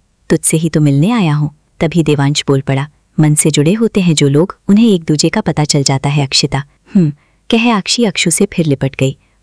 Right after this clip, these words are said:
और अक्षु देवांश की ओर देखते प्यार से आक्षी का सिर सहलाने लगा। थोड़ी देर बाद तीनों नीचे आए गाड़ियों की तरफ,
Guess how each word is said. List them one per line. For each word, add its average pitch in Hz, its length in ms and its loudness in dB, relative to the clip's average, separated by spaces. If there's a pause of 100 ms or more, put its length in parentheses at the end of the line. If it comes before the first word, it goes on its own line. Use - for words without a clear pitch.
और 170 100 2
अक्षु 147 260 0
देवांश 143 380 0
की - 160 0
ओर 143 120 2
देखते 180 420 -2
प्यार 151 180 0
से - 180 -2
आक्षी 147 320 -2
का 190 140 -4
सिर 175 180 0
सहलाने 139 480 0
लगा। 131 260 -4 (460)
थोड़ी 247 180 2
देर 233 200 2
बाद 226 220 -2
तीनों 151 240 2
नीचे 143 320 2
आए 151 140 0
गाड़ियों 143 360 0
की 147 120 -2
तरफ, 143 340 -4